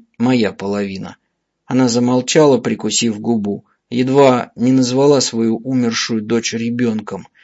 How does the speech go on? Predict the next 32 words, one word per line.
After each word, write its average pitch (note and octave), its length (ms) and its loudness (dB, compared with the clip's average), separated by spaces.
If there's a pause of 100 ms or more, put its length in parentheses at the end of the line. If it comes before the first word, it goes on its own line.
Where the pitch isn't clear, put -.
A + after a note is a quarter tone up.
(220)
а B2 140 -2
это C3 200 -2
было B2+ 260 2
бы A#2 180 0
некрасиво. A#2 840 -2 (340)
Пусть E3 240 -2
отец E3 380 2
ее G#2+ 120 -4
так G#2 200 -6
называет, A2+ 560 0
но A2+ 100 -4
только B2+ 300 -4
не B2 140 0
она, B2 460 -4 (380)
и B2+ 60 -8
продолжила B2 640 2
дальше. A2 580 -4 (440)
«Моя E3 280 4
половина B2 520 2
денег, C3 460 2
которые A#2 440 2
мы B2 160 4
откладывали A#2 640 2
на A2 180 0
колледж G#2+ 480 0
для G#2 320 -4
Ами», A2 500 -4 (380)
сказала A2 500 0
она, B2+ 220 2
«думаю, B2+ 440 0
там A#2 340 0
немного. A#2 600 0